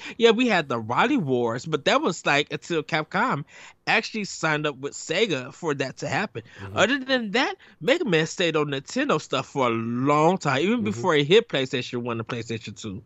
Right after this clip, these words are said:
Speaker 2: Mm-hmm.
Speaker 1: Like, it wa-, it was literally locked on to Nint-, on, on it. So that's why when you see, like, the Mega Man Legacy Collection, uh, for the regular games in X, you be like, "Man, this feels weird playing this on a different
Speaker 2: Dude,
Speaker 1: system,"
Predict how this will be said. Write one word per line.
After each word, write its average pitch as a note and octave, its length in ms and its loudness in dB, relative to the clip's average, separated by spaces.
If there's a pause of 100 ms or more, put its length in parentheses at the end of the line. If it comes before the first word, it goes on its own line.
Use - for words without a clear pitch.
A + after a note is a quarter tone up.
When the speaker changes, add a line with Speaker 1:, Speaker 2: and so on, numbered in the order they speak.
Speaker 2:
Mm-hmm. F#2+ 260 -6 (140)
Speaker 1:
Like, D3 300 2 (100)
it G3+ 120 6
wa-, B3+ 200 4
it G#3+ 140 2
was A3+ 200 -4
literally G3+ 520 0
locked D#3+ 560 -2
on D3 360 2
to D3+ 140 -4
Nint-, B2+ 320 -8
on, B2+ 460 0
on A#2 220 0
it. - 100 -10
So - 120 4
that's F#3+ 220 4
why F3+ 120 4
when E3+ 200 2
you E3 80 -4
see, G3 240 -6
like, C#3 200 -2
the C#3+ 100 4
Mega B2+ 240 0
Man B2 300 2 (300)
Legacy C#3+ 400 2
Collection, B2+ 440 -2 (460)
uh, B2 400 2 (440)
for E3 200 0
the D3+ 80 4
regular C#3 400 0
games C3+ 400 -2
in C#3 160 -8
X, D3+ 280 -6
you A3+ 80 -6
be C4+ 200 -2
like, D#3 280 0 (320)
"Man, C#4 320 -4
this E4 200 -2
feels D#3 340 2
weird E3 640 -2
playing E3 240 2
this D3+ 180 -6
on C3+ 180 -2
a B2+ 60 -4
different B2+ 380 -2
Speaker 2:
Dude, - 60 -18
Speaker 1:
system," A3+ 340 -4